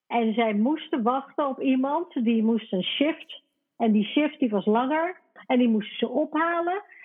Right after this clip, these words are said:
En die hebben ze opgehaald om elf uur. Dus om kwart over elf waren ze bij ons. Dus nu gaan we feesten.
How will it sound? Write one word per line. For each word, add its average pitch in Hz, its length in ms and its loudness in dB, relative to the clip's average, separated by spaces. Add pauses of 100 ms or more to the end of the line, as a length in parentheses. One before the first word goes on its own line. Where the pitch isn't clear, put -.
En 233 120 0
die 233 100 4
hebben 208 180 0
ze 247 100 -2
opgehaald 277 640 -2
om 254 120 -4
elf 220 340 -2
uur. 359 260 0
Dus 254 120 0
om 214 160 0
kwart 302 220 0
over 254 260 -4
elf 285 280 -2
waren 262 260 -2
ze 247 100 0
bij 254 140 0
ons. 320 340 -4 (240)
Dus 208 140 2
nu 311 460 2 (320)
gaan 262 300 0
we 285 80 -4
feesten. 403 560 -4